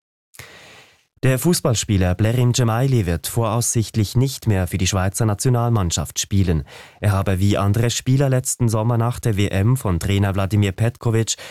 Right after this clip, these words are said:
einen Telefonanruf erhalten, sagte Cemaili in einem Interview der Neuen Zürcher Zeitung. Zwar habe Petkovic einen künftigen Einsatz nicht ausgeschlossen,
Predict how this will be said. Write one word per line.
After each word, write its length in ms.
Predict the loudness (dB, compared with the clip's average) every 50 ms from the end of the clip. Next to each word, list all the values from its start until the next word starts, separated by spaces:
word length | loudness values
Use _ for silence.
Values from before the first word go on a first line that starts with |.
| -20 -10 -4
einen 240 | 0 0 2 2
Telefonanruf 1000 | 2 2 2 2 0 -2 0 0 2 2 2 2 0 0 -2 0 0 0 -2 0 0
erhalten, 560 | 0 2 2 2 0 -2 -2 _ 0 0 0 -4 -12 -20 -18 _
sagte 420 | -4 -4 -2 -2 -4 -4 -4 -4 -2
Cemaili 520 | 0 2 2 2 2 2 2 2 0 0
in 160 | 0 0 0
einem 180 | 2 2 0 2
Interview 480 | 2 0 0 0 0 0 2 0 2
der 100 | 2 2
Neuen 360 | 0 2 2 2 0 0 0 -2
Zürcher 420 | -2 -2 -2 0 0 -2 -2 -2
Zeitung. 560 | -2 -2 0 0 -2 0 0 -2 -2 -2 -2 -8 _ -20 -20 -20 -20 -20 -20 -20 _
Zwar 220 | -4 -2 -2 0 0
habe 220 | 0 0 0 0
Petkovic 600 | 0 0 -2 -2 0 -2 0 0 0 0 0 0
einen 220 | 0 2 2 2
künftigen 500 | 2 2 0 0 0 0 -2 -2 0 0
Einsatz 520 | 0 0 2 0 2 2 0 -2 -2 0 0
nicht 260 | 0 0 0 -2 -4
ausgeschlossen, 880 | -2 -2 -2 -2 -2 -2 -4 -4 -2 -4 -4 -4 -4 -4 -4 -4 -4 -6